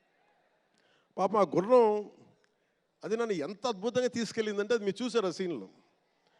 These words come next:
నేను అందరినీ మోసం చేశాను ఆ సినిమాలో. నాకు హార్స్ రైడింగ్ రాకుండా సినిమా వరకే హార్స్ రైడింగ్ వచ్చింది నాకు అది. అలాంటి, అంటే, నాకు ఈ-, ఇది మా-, ఇది మాకేంటంటే, మాకు సినిమాల్లో చూసినవన్నీ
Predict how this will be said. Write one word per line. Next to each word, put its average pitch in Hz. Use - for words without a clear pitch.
నేను 185
అందరినీ 247
మోసం 233
చేశాను 214
ఆ -
సినిమాలో. 196
నాకు 165
హార్స్ 214
రైడింగ్ 226
రాకుండా 208
సినిమా 233
వరకే 233
హార్స్ 208
రైడింగ్ 208
వచ్చింది 156
నాకు 104
అది. -
అలాంటి, 233
అంటే, 190
నాకు 180
ఈ-, 190
ఇది 170
మా-, 165
ఇది 165
మాకేంటంటే, 220
మాకు 214
సినిమాల్లో 247
చూసినవన్నీ 226